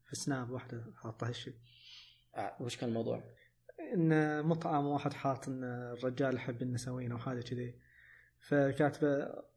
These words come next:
Speaker 1: ما تع-، علقت على هالموضوع بس ما أتذكر شيء له علاقة بالرجل الشرقي وذا. فأنا ذكرت السوالف الروايات القديمة أيام المنتديات، الرجل الشرقي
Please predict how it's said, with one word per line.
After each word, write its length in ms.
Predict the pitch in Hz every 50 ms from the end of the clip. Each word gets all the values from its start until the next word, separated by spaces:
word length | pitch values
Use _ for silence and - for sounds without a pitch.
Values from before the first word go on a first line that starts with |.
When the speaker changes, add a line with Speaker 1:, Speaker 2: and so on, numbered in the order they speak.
| _ _ _
Speaker 1:
ما 160 | 226 247 247
تع-، 380 | 220 - 214 240 208 226 240 240
علقت 360 | 226 202 214 214 - 190 -
على 120 | 160 151
هالموضوع 280 | 156 156 151 151 156 151
بس 180 | 139 127 - 165
ما 80 | 156
أتذكر 280 | 151 - 135 - - 127
شيء 160 | - - 170
له 60 | 165
علاقة 320 | 151 147 151 151 147 151 135
بالرجل 340 | 135 131 135 127 - 123
الشرقي 640 | 127 - - - 139 131 - - 131 127 123 123 135 147
وذا. 380 | 147 131 127 123 123 123 123 - - - - -
فأنا 180 | - 165 160 160
ذكرت 320 | 165 170 214 202 165 175
السوالف 460 | 175 - - 156 147 151 147 143 -
الروايات 360 | 135 135 131 131 139 139 135
القديمة 360 | 135 123 131 120 131 131 123 117
أيام 180 | 117 117 120
المنتديات، 600 | 120 123 120 117 127 123 123 123 120 113 113 120
الرجل 260 | 127 123 127 123 135
الشرقي 580 | 127 120 - - 139 131 - - - 135 127